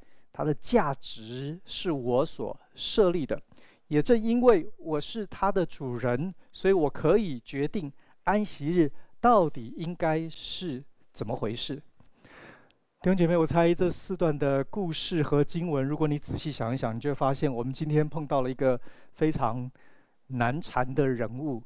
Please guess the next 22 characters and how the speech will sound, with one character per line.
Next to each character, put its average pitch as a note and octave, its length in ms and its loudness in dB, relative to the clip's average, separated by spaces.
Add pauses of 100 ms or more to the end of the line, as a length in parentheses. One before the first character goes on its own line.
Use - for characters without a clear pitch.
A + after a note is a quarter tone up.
(100)
就 C3+ 160 -6
是 A#2 460 -6
耶 B2+ 180 2
稣。 C#3 340 -2 (500)
耶 C#3+ 120 0
稣 D3 180 -4
在 C#3+ 260 2
这 - 200 2
四 - 300 0
个 G3+ 80 10
故 G#3 200 -2
事 F3 340 -8
里 A#2 180 -8
头， B2 340 -4
这 F3 140 0
四 - 360 0
段 A3+ 180 6
的 F3+ 100 2
经 G#3 240 -4
历 G3+ 120 -4
当 F3 280 -4
中， F3 200 -4